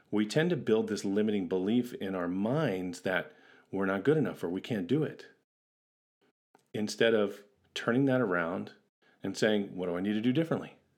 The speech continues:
Maybe this person isn't who I'm supposed to be working for. Maybe I need to be working for myself because I am a leader." So if they don't see you for who you are, that's okay.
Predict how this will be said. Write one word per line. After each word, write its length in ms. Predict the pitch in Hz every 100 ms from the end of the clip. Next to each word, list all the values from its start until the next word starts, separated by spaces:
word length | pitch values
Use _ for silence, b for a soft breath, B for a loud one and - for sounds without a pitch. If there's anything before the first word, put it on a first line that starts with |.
| _ _ _ _ b b b b
Maybe 340 | 107 101 131 160
this 200 | 156 156
person 460 | - 165 160 160
isn't 260 | 151 165 220
who 140 | 160
I'm 120 | 113 98
supposed 320 | 98 98 -
to 40 |
be 100 | -
working 360 | 87 90 82 82
for. 340 | - 85 85 B B B B
Maybe 220 | 98 95
I 40 | 101
need 140 | 107
to 20 |
be 100 | 104
working 300 | 104 107 101
for 120 | 95 90
myself 680 | 87 - 113 98 - - _
because 280 | - 85 87
I 80 | 82
am 160 | 92 92
a 40 |
leader." 360 | 80 73 - - _ _ _ _ _ _ _ _ b b b b b b
So 460 | - 131 117 104 - - _ _ _ _ _ - _ - - _ _ _ -
if 140 | 147
they 80 | 156
don't 180 | 196 247
see 140 | -
you 160 | 156 127
for 140 | 117
who 100 | 104
you 220 | 107 95 87
are, 100 | 107
that's 220 | 151 151
okay. 420 | 160 - 240 -